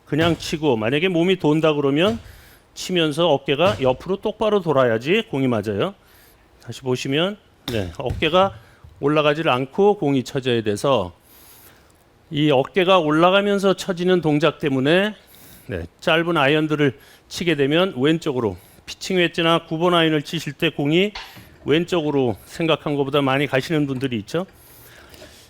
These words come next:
네, 지금 옆에 화면으로 보시면 어깨가, 오른쪽 어깨가 떨어지면, 네, 손이 왼쪽으로 이렇게 당겨 들어오지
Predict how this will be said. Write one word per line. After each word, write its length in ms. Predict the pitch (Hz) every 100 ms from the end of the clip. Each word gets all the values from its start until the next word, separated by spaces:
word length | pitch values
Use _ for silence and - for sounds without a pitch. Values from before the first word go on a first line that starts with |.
| _ - - - - _ - - - - - -
네, 200 | 101 90
지금 420 | - 143 156 135 147
옆에 520 | 143 147 - 165 160 - - - - - - _
화면으로 440 | - 160 151 147 139
보시면 600 | 131 - 135 151 175 185 - - - - - - _ _ _ _ _ _ - - - _ _ _ _ _ - _ _ _ _ - -
어깨가, 420 | 139 143 180 165
오른쪽 380 | 156 165 170 190
어깨가 400 | 175 - 170 185
떨어지면, 640 | 190 175 156 147 160 196 214 - - - - - - - - - -
네, 180 | 135 95
손이 540 | - 190 190 220 214 -
왼쪽으로 600 | 123 165 208 214 185 175
이렇게 280 | 135 - 113
당겨 420 | - 131 160 190
들어오지 640 | 175 156 131 170 160 104